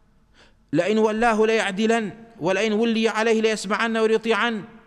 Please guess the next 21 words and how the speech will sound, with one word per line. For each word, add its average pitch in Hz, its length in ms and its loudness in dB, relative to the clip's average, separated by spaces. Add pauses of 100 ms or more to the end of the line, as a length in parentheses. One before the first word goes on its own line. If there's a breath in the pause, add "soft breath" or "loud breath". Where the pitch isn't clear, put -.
(500 soft breath)
ثم 220 280 0
خرج 220 360 0
بهما 214 440 0
إلى 208 180 0
المسجد. 190 520 -4 (1800 soft breath)
وقد 190 240 -2
لبس 233 300 0
عبد 196 240 -2
الرحمن 202 520 0 (480 loud breath)
العمامة 208 840 0
التي 214 300 -2
عممها 214 580 0
بها 208 280 0
رسول 220 320 -2
الله 214 320 0
صلى 208 240 -2
الله 208 240 2
عليه 175 80 -2
وسلم، 127 360 -8 (1500 soft breath)
وتقلد 226 720 0
سيفا، 214 460 -2